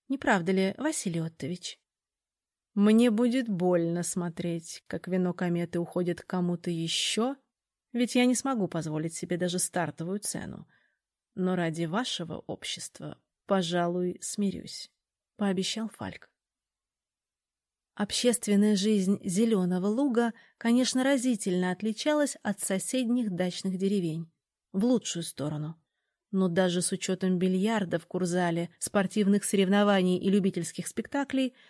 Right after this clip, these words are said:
рано или поздно любого дачника одолевала скука.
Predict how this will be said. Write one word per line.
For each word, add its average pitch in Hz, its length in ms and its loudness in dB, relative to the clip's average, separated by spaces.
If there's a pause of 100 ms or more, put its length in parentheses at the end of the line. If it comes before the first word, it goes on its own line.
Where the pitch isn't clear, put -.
(180)
рано 262 320 4
или 262 160 4
поздно 247 560 4
любого 185 480 2
дачника 247 560 -2
одолевала 175 640 0
скука. 165 540 -6